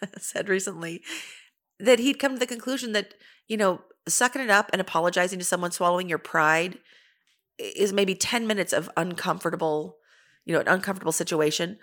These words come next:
But in the long run, everyone is so much happier. There's a relief. There's a weight taken off your chest. You don't have to worry or hide or feel guilty or shame. You just own up, swallow your pride,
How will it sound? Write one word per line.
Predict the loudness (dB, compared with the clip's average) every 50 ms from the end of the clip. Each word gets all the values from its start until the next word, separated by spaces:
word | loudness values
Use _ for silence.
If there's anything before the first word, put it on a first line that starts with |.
| _ _ _ _ _ -6
But | -4 -2 -2
in | 0
the | -2 -4
long | -2 0 2 4 4 2 2 0
run, | 0 2 2 0 -2 -4 -12 -18 -20 _ -6
everyone | -4 -2 -2 -2 -2 -2 -2 -4
is | -2 -4 -2 -2
so | -2 -2 0 2 2 2 2
much | 2 0 0 2
happier. | 4 4 4 4 4 2 0 0 2
There's | 0 0 -2
a | -2
relief. | 0 0 0 0 0 0 0 0 0 -2
There's | -2 -2 -4 -4 -4
a | -4 -4 -2 -2
weight | 0 2 2 2 2 0
taken | -2 -2 2 2
off | 2 2 2
your | -2 -2
chest. | 2 2 2 0 -2 -8 -14 -20 -20 -20 -16 -10 -4
You | 0
don't | 0 0 2
have | 2 0 2
to | 0 0
worry | 2 4 4 4 6 4 4 4 4
or | 2
hide | 2 0 2 2 4 6 6 6 4 4 2
or | 2 2 2 0 -4 _ -20 -20 -10
feel | -4 -2 -2 0
guilty | 2 4 4 4 4 4 2 -2 -2 -2 0 0
or | 0 0 0 -2 -4 -8 -18 -20 -16 -8
shame. | -4 -2 0 2 4 2 2 2 0 -4 -6 -8 -14 -18 -20 -20 _ _ _ _
You | -6 -4 -2
just | -2 -2 -2 -2 -6 _ _ _ 2
own | 2 4 4 4
up, | 2 0 0 -4 -18 _ _ _ _ _ _ _ _ _ _ _ -12
swallow | -6 0 2 2 2
your | 2 0 -2
pride, | 0 2 2 2 2 0 -4